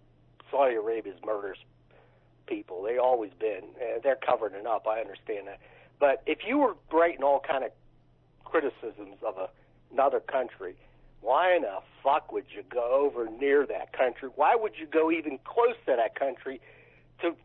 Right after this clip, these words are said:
for them to do that? I mean, I feel sorry for the guy, the family, whatever. But it just, it's just another thing I don't get. If you're a critic of a country, if you write about Russia and this,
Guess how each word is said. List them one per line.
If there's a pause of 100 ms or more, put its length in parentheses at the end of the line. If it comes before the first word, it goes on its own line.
(320)
for
them
to
do
that?
I
mean,
I (100)
feel (100)
sorry
for
the
guy,
the
family,
whatever. (320)
But (500)
it
just, (380)
it's
just (160)
another (100)
thing
I
don't
get. (460)
If
you're (160)
a
critic
of
a
country,
if
you
write
about
Russia
and
this,